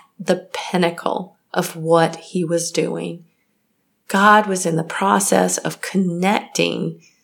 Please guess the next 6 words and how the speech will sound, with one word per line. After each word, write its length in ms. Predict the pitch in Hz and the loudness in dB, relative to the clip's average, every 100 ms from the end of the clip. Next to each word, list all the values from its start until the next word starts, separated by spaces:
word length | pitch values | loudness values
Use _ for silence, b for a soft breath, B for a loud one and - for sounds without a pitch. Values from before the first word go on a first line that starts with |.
| b _ | b _
man 800 | 170 175 180 170 170 190 170 165 _ _ _ _ - | -2 2 4 2 -2 -4 -8 -12 _ _ _ _ -4
to 200 | - 165 | -2 0
himself. 1040 | 165 160 - - - - 165 - - - _ _ _ _ _ _ _ _ _ _ _ _ _ _ _ _ _ _ _ _ _ | 0 -2 -2 -2 0 0 -2 -10 -14 -16 _ _ _ _ _ _ _ _ _ _ _ _ _ _ _ _ _ _ _ _ _
You 120 | 185 | -4
see, 760 | 180 - 190 185 180 180 175 - _ _ _ _ | 0 2 4 6 6 4 0 -14 _ _ _ _
not 260 | 185 190 | 4 4